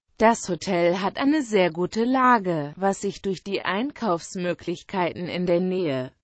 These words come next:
gute Verkehrsanbindung, Bars und Restaurants um die Ecke sowie Entfernung zum Strand auszeichnen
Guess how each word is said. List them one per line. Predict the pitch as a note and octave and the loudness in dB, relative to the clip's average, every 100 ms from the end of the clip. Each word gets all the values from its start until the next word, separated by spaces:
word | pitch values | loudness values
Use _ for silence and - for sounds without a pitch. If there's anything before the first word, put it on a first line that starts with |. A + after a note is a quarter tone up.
| _ - | _ -2
gute | C4+ E4+ D#4+ C#4+ | 0 2 0 -2
Verkehrsanbindung, | - D#3+ - G3+ B3 - E3 D#3+ D#3+ E3 E3 F3 G3 - | -4 -8 -2 -2 -2 -2 -4 0 -2 0 -2 0 -4 0
Bars | E3+ G#3+ C4 - | 0 0 -6 -8
und | G#3+ G3+ - | -4 -4 -4
Restaurants | F3+ E3+ - F3+ D#3+ E3 F#3+ A#3+ B3+ - | -6 -6 -4 -4 -2 0 0 0 -4 -6
um | B3 A#3+ | -2 0
die | B3+ | 0
Ecke | - B3 - G#3+ A#3 | 0 -2 -2 -4 -2
sowie | F#3+ G3+ F#3+ G#3+ | 0 0 2 0
Entfernung | G3+ F#3+ - A#3+ C#4 C4+ A3 F#3+ - | 0 0 0 2 4 4 4 2 -4
zum | - C#4 C4+ | -2 0 0
Strand | - A#3 B3 A#3+ | 0 2 2 4
auszeichnen | C4+ C#4 C4 _ G#3 D#3+ - D3+ C3+ C#3 | 4 2 0 _ 0 0 0 -6 -6 -6